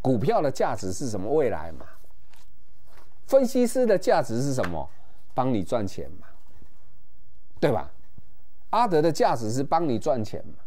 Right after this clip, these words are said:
股票的未来就是它的价值。那我今天我在跟你讲亚航，它赚十块，你一定说笑欸，你是笑欸，阿德是空欸，阿德是笑欸。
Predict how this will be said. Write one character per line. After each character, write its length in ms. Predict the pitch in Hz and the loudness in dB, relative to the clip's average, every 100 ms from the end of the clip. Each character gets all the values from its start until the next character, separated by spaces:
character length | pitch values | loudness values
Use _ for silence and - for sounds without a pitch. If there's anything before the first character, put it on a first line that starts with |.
| - - - - - - - | -4 -4 -4 -4 -4 -4 0
股 200 | 147 135 | 2 4
票 220 | 196 226 | 4 4
的 100 | 170 | 2
未 300 | 233 226 147 | 4 4 4
来 360 | 104 82 80 - - - - | 2 0 -4 -4 -4 -4 -4
就 100 | - | 0
是 140 | 151 143 | 0 2
它 180 | 139 147 | 0 0
的 80 | |
价 300 | 110 - 110 87 | 0 2 0 -2
值。 240 | - - - - - - - - - - - - - - | -4 -4 -4 -4 -4 -4 -4 -4 -4 -4 -4 -4 -2 2
那 120 | 226 | 4
我 140 | 202 | 6
今 220 | 165 254 | 4 4
天 120 | 233 240 | 4 6
我 140 | 160 | 6
在 80 | 220 | 4
跟 180 | 214 226 | 4 4
你 100 | 190 | 4
讲 220 | 135 127 | 4 4
亚 200 | 120 104 | 2 2
航， 180 | 101 101 | 2 0
它 140 | 156 | 2
赚 200 | 165 180 127 | 2 2 0
十 160 | 110 | 0
块， 220 | 104 - 127 82 - - - - - | -2 0 2 0 -2 -4 -4 -4 -4
你 160 | - 127 | 2 2
一 60 | |
定 160 | 160 185 | 4 2
说 340 | 151 170 165 165 - | 4 4 2 -2 -4
笑 520 | - - - 190 123 76 | -4 -2 2 4 4 0
欸， 60 | - - - - - - - - - | -4 -4 -4 -4 -4 -4 -4 -4 -2
你 140 | - 247 | 2 2
是 160 | 135 | 2
笑 500 | 113 - 285 185 85 | 0 4 6 6 0
欸， 120 | - - - - - - - | -4 -4 -4 -4 -4 -4 0
阿 160 | - 233 | 4 4
德 160 | 165 | 4
是 140 | 127 107 - | 2 0 0
空 360 | - 254 226 | 6 6 6
欸， 240 | 233 247 254 - - - - - - | 2 -2 -4 -4 -4 -4 -4 -4 0
阿 180 | - 262 | 4 4
德 180 | 214 143 | 4 2
是 140 | 120 | 2
笑 560 | 110 - - 285 196 139 | 0 0 6 6 6 4
欸。 240 | 110 85 | 2 0